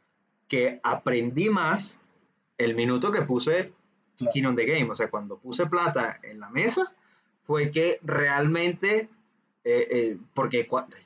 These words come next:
me acuerdo la primera vez que metí dinero en, en, en, en la bolsa, eso fue, eso, eso fue como, no sé, Disney, eh, el veinticuatro de diciembre, eh, y, y,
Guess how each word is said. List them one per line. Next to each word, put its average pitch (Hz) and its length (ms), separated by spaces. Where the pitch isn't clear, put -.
me - 80
acuerdo 131 240
la 170 80
primera 131 280
vez 156 100
que 170 80
metí 143 520
dinero 143 340
en, 143 320
en, 117 200
en, 107 180
en 113 100
la 110 80
bolsa, 123 300
eso 160 180
fue, 196 720
eso, 359 320
eso - 200
fue 339 180
como, 233 540
no 175 80
sé, - 320
Disney, 202 800
eh, 127 600
el 131 80
veinticuatro 135 760
de 190 60
diciembre, 233 920
eh, 131 1000
y, 143 140
y, 123 340